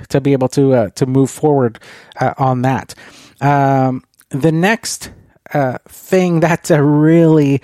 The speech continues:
uh, was coming out, and this, again, part of that, um,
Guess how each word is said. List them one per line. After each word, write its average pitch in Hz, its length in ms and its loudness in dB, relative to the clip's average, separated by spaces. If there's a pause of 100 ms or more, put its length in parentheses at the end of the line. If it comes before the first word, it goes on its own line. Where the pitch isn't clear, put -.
(460)
uh, 123 240 -6
was 156 180 -2
coming 160 280 0
out, 147 120 -2
and 151 120 2
this, 170 160 -2
again, 151 420 0 (240)
part 147 200 -2
of 131 180 0
that, 139 340 -2
um, 123 640 0